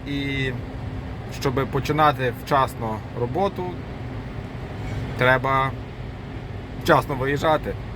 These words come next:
На жаль, не можу. На жаль, чекаю на сервіс, бо маю одне колесо на ноль спущене, а інше спущене в траку наполовину.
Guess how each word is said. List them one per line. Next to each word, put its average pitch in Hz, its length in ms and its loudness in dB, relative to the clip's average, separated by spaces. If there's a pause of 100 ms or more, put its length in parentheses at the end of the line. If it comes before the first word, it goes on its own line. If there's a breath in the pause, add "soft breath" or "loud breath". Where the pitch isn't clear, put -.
(840)
На 151 100 4
жаль, 170 160 8
не 131 120 2
можу. 107 260 -2 (360)
На 139 80 0
жаль, 151 200 6 (240)
чекаю 190 460 4 (380)
на 151 280 2
сервіс, 131 460 4 (160)
бо 185 320 2
маю 165 400 2 (580)
одне 151 360 4
колесо 131 420 2 (160)
на 156 100 6
ноль 185 200 4 (100)
спущене, 180 840 -2
а 139 80 2
інше 147 500 2 (300)
спущене 127 680 0 (140)
в - 40 -2
траку 120 400 4 (120)
наполовину. 190 1040 2